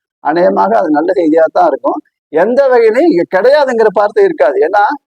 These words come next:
கிடையாதுன்னு சொல்ல முடியாது. ஏன்னா, விலைவாசி கேட்டாப்புல தான் உங்களுக்கு வந்து பே கமிஷனே,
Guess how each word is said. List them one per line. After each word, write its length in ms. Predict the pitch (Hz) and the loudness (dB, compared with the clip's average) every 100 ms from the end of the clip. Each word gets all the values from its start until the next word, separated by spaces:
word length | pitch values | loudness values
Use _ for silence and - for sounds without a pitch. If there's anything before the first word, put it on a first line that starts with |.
| _ | _
கிடையாதுன்னு 440 | 190 247 254 240 208 | -2 0 0 -2 0
சொல்ல 120 | 214 | 0
முடியாது. 260 | 202 175 - | 0 0 0
ஏன்னா, 160 | - 175 | 0 0
விலைவாசி 420 | 175 320 240 214 | 2 2 2 0
கேட்டாப்புல 460 | 202 202 - 415 202 | -2 0 -2 -2 0
தான் 160 | - - _ _ 190 | -2 -4 _ _ -4
உங்களுக்கு 300 | 190 180 180 | -2 0 0
வந்து 240 | 175 208 190 | 0 0 0
பே 120 | 185 202 | 0 -2
கமிஷனே, 460 | - 370 175 160 | -2 -2 0 -2